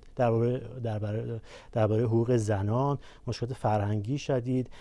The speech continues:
حتی اشاره اجتماعی، اون سینمای قدیمی که تو اون شهر قرار بشه رستوران ترکی و مشکلات فرهنگی. از من به درستی به اینا اشاره می‌کنه. برای من در کنار اینها بیشتر فیلمی هست درباره مصائب فیلمسازی و هنرمند بودن تو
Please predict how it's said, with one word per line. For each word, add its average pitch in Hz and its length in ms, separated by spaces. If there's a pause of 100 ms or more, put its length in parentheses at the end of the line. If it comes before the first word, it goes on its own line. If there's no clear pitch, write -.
(140)
حتی 165 160
اشاره 170 340
اجتماعی، 135 500
اون 147 140
سینمای 135 480
قدیمی 120 600
که 131 120
تو - 120
اون 135 60
شهر 131 180
قرار 120 220
بشه 127 160
رستوران 120 280
ترکی 104 580 (600)
و 120 40
مشکلات 123 340
فرهنگی. 98 500 (380)
از 143 140
من 175 200
به 151 60
درستی 139 320
به 160 60
اینا 156 120
اشاره 156 320
می‌کنه. 160 360
برای 143 360
من 160 200
در 143 160
کنار 147 360
اینها 143 340
بیشتر 151 320
فیلمی 170 460
هست 127 300
درباره 117 800
مصائب 131 920
فیلمسازی 117 600
و 127 100
هنرمند 107 440
بودن 110 200
تو - 120